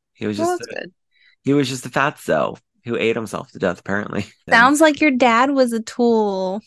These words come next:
Speaker 1: Yeah. And the best part is, he had sent me some pictures of him, and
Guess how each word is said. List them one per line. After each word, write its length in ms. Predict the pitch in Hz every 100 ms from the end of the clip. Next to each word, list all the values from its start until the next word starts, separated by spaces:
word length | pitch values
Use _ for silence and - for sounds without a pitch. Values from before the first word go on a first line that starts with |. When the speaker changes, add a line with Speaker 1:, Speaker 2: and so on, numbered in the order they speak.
| _ 190
Speaker 1:
Yeah. 260 | 101 101 - _ -
And 260 | 160 208
the 60 | 202
best 300 | 190 240 -
part 240 | 202 185
is, 440 | 156 151 98 95 - _ _ -
he 200 | 113 139
had 180 | 147 117
sent 180 | 139 123
me 100 | 107
some 200 | - 95
pictures 380 | 143 - 95 90
of 160 | 85
him, 260 | 85 87 92 -
and 400 | 92 95 92